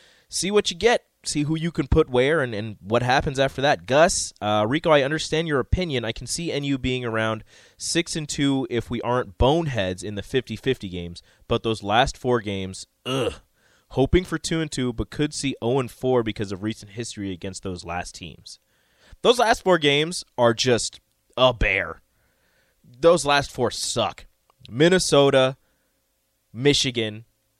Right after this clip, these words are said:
Wisconsin, Iowa. Any team can be beat on any given day, but man, that is a tough four. But hey,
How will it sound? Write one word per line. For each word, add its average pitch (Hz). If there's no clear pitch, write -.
Wisconsin, 123
Iowa. 95
Any 170
team 220
can 208
be 208
beat 180
on 110
any 123
given 151
day, 117
but 143
man, 127
that 120
is 107
a 87
tough -
four. 101
But 135
hey, 165